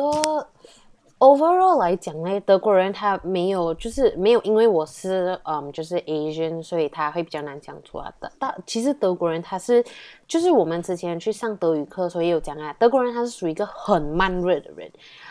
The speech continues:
而且我跟你们说，他最特别的地方就是哦，我们是 friend，and 哦，我们是不同等级的 friend，我们都是放在 friend。可是我们有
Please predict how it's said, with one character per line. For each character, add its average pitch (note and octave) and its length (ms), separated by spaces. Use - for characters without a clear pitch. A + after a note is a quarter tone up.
而 D#4+ 100
且 A4 100
我 F4 60
跟 B3 100
你 G#3 40
们 F#3 100
说， F#3+ 140
他 G#3+ 160
最 C4 160
特 C4 160
别 F#3+ 140
的 E3 60
地 G#3 140
方 E3+ 220
就 F#3+ 120
是 F#3 180
哦， D3 220
我 G3+ 100
们 G#3 140
是 C#4 120
friend，and A3 1040
哦， G3+ 140
我 E3+ 140
们 F#3 160
是 - 120
不 F#4 140
同 G3 260
等 D3+ 220
级 E3+ 140
的 F3+ 80
friend， G#3+ 260
我 D#3 60
们 D#3 100
都 E3+ 80
是 E3+ 100
放 F#3+ 140
在 F3+ 100
friend。 D#3+ 240
可 A#3+ 120
是 C4+ 100
我 C4 140
们 F3+ 180
有 D3+ 220